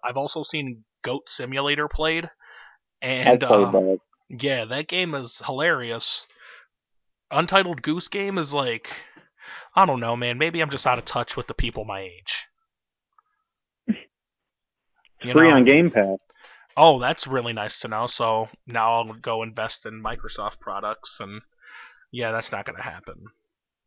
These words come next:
Speaker 1: I have, however, been playing more video games because of self-isolation.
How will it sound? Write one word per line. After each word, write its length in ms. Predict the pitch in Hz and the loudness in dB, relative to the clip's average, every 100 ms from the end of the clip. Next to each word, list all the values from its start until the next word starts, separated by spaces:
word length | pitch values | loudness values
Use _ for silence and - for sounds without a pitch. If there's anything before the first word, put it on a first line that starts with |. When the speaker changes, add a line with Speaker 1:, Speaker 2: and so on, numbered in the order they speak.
| _ _ _ _ _ _ _ _ _ _ _ _ _ _ _ | _ _ _ _ _ _ _ _ _ _ _ _ _ _ _
Speaker 1:
I 120 | 127 | -4
have, 240 | 127 143 156 | 0 -2 2
however, 480 | 131 117 117 120 117 | 2 2 0 -4 -6
been 220 | 120 113 | -8 -8
playing 380 | - 123 117 117 | -4 -2 -4 -4
more 180 | 117 110 | -4 -4
video 260 | 117 120 | -6 -6
games 320 | 127 135 147 143 | -2 -2 -4 -8
because 380 | 131 - 135 | -10 -8 -8
of 100 | 135 | -8
self-isolation. 1300 | - 139 139 - 139 143 - - 143 147 - 165 165 | -6 -4 -4 -8 -4 -4 -4 -6 -6 -6 -6 -6 -10